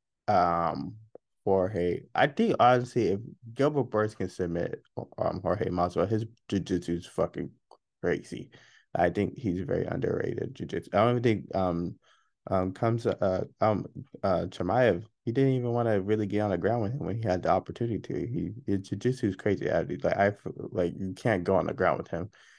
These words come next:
And if he, I, I don't feel like if, if Gilbert stands up and he doesn't get just ringed, I think he, that's a very easable, easy fight for him.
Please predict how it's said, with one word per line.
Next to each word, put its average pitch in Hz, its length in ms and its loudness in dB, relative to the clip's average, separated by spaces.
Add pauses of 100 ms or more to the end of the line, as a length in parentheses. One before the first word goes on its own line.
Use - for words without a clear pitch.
(380)
And 113 180 6
if 117 280 4
he, 139 160 -2
I, 151 160 4
I 185 260 2
don't 233 200 0
feel 202 120 2
like 196 200 2
if, 127 180 0 (340)
if 131 240 -2
Gilbert 208 500 0
stands 175 380 0
up 202 160 2
and 139 140 0
he 160 100 0
doesn't 180 300 0
get 123 300 2 (400)
just 107 160 -4 (380)
ringed, 151 560 -2 (1160)
I 135 100 4
think 294 200 2
he, 214 220 0
that's 240 220 2
a 185 80 2
very 175 400 2
easable, 139 500 2 (220)
easy 143 320 0
fight 147 300 0
for 113 80 -4
him. - 240 -4